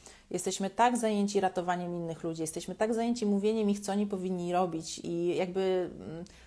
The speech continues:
tak bardzo zajęci w ogóle ich życiem, że za mało mamy energii, czasu, żeby zająć się sobą. I to jest oczywiście mechanizm, który nam dawał miłość i uwagę rodziców w dzieciństwie, bo się zajmowaliśmy nimi, rezygnując z nas.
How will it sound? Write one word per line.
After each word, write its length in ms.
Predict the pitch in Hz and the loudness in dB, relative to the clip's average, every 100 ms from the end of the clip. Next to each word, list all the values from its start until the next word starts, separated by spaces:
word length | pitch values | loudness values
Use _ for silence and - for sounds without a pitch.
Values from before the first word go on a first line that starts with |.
| - | -2
tak 180 | 226 226 | 0 4
bardzo 260 | 214 202 | 4 4
zajęci 360 | 202 202 202 202 | 2 2 2 0
w 60 | 190 | 0
ogóle 160 | 190 | 0
ich 220 | - 190 | 0 -2
życiem, 500 | 185 185 - 202 269 220 | 0 -2 2 2 2 -4
że 520 | 185 185 185 180 180 | 0 2 4 4 2
za 200 | 175 185 | 2 2
mało 400 | 190 226 240 196 | 4 4 4 4
mamy 460 | 190 180 180 180 175 | 4 0 0 0 0
energii, 420 | 180 185 190 190 | 2 0 0 0
czasu, 300 | 180 170 202 | -2 -2 0
żeby 220 | 190 180 | 0 0
zająć 260 | 185 180 180 | 0 -2 -2
się 120 | - | -2
sobą. 400 | - 160 151 156 | 0 0 0 -2
I 80 | 165 | -4
to 80 | 196 | -4
jest 120 | 202 | -4
oczywiście 640 | - 190 208 202 180 175 175 - - - - - - | -4 -2 -2 0 2 2 -2 -16 -20 -20 -20 -18 -2
mechanizm, 560 | 196 202 202 202 190 | -2 2 4 4 2
który 260 | 185 196 190 | 0 0 2
nam 220 | 190 185 | 0 4
dawał 380 | 190 190 196 180 | 4 6 6 6
miłość 500 | 190 202 190 180 - | 4 4 4 2 0
i 40 | |
uwagę 360 | 185 180 190 185 | -2 2 4 4
rodziców 440 | 185 185 196 185 | 2 -2 -2 -2
w 40 | 180 | 0
dzieciństwie, 520 | 175 - 160 - 202 | -2 -2 -4 -2 0
bo 100 | 190 | 0
się 140 | 185 | -2
zajmowaliśmy 680 | 185 180 175 170 180 - 180 | -2 -2 0 0 0 -2 -2
nimi, 280 | 180 185 180 | -2 -2 -2
rezygnując 580 | 175 175 170 175 175 170 | -2 -2 -2 -2 -2 -4
z 100 | 165 | 0
nas. 380 | 151 190 - | 2 2 0